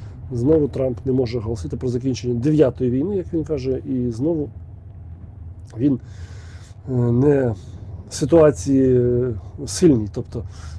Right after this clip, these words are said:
з одного боку, Трамп гальмує подальші санкції проти Росії, сподіваючись на успіх переговорів. З іншого боку, успіху переговорів немає, і Трампу треба вводити санкції. З третього боку, він не хоче їх вводити, тому що він хоче з Росією дружити.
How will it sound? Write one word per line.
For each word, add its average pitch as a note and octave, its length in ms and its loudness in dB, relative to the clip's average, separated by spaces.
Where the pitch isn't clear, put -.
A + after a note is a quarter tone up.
з C#3 60 2
одного C#3+ 240 6
боку, C#3 220 0
Трамп D3 300 4
гальмує C3+ 500 4
подальші C3+ 360 0
санкції B2 400 0
проти C3+ 220 -2
Росії, C#3+ 440 0
сподіваючись B2+ 640 -2
на C#3+ 60 -2
успіх C3 340 -2
переговорів. B2 480 -2
З C3+ 60 6
іншого D#3+ 260 6
боку, D#3+ 280 2
успіху C#3+ 340 -2
переговорів C3+ 440 0
немає, D#3+ 400 2
і B2+ 40 2
Трампу D3+ 320 -2
треба D3 320 4
вводити A#2 300 0
санкції. A2 520 -10
З - 40 -14
третього F#3 340 0
боку, F#3 260 2
він E3 160 8
не G3+ 80 8
хоче C3 320 6
їх - 140 -10
вводити, E3+ 280 4
тому C3+ 180 -2
що B2+ 180 -8
він D3+ 120 -2
хоче B2+ 300 -4
з A#2 60 -4
Росією A#2+ 380 -2
дружити. A2 380 -4